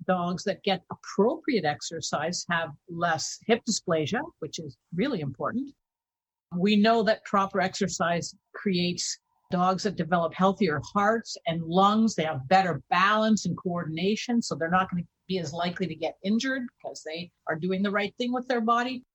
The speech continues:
Actually, with children, we know that it, exercise improves self-confidence and helps their learning and gives them better overall lifetime health.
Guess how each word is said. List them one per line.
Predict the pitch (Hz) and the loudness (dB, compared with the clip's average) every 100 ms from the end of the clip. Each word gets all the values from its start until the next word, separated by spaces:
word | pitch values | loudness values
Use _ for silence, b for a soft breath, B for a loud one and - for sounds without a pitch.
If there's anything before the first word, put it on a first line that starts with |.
| _ _ _ _ _ | _ _ _ _ _
Actually, | 277 359 381 - 208 220 | 4 4 2 0 4 4
with | 196 185 | 2 0
children, | 185 - 262 392 247 208 | 0 2 2 4 2 4
we | 214 | 4
know | 196 202 | 6 6
that | 214 | 4
it, | 196 196 - | 2 -2 0
exercise | 214 - 214 233 196 180 | 0 2 0 6 6 6
improves | 180 - 208 - - | 2 4 2 2 2
self-confidence | 190 - - 202 196 202 247 269 240 | 2 2 2 4 6 4 2 2 4
and | 175 | 4
helps | 202 214 - | 4 0 0
their | 190 170 | 2 4
learning | 185 214 233 254 | 6 6 6 6
and | 220 160 | 4 4
gives | 208 175 | 2 2
them | 220 190 | 4 6
better | 190 196 | 4 2
overall | 190 202 185 185 190 185 | 0 2 2 4 4 6
lifetime | 180 196 - 196 180 185 | 4 2 2 0 2 2
health. | 233 | 2